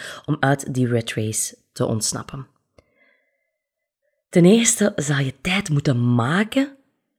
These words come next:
om te bedenken wat je anders wil.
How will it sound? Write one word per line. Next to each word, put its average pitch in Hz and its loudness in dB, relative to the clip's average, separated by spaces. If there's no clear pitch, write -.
om 156 2
te 139 -2
bedenken 170 -2
wat 147 -2
je 165 -2
anders 117 -4
wil. - -12